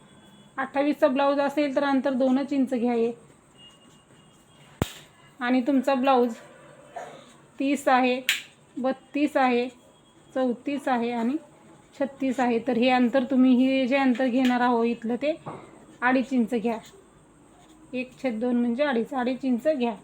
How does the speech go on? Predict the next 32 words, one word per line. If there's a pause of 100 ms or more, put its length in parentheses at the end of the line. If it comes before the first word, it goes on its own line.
(920)
बरोबर. (260)
आता
आपला
ब्लाऊज (360)
चाळीसच्या
पुढील
आहे,
अडोतीसच्या
पुढील
आहे.
अडोतीस
साईजचा
पुढचा
जर
ब्लाऊज
असेल,
अडोतीस
साईजच्या
पुढचे
जे
पूर्ण
ब्लाऊज
असतात,
त्यांच्यासाठी
अंतर
हे
आहे
ते
आपलं (920)
तीन
इंच
घ्या.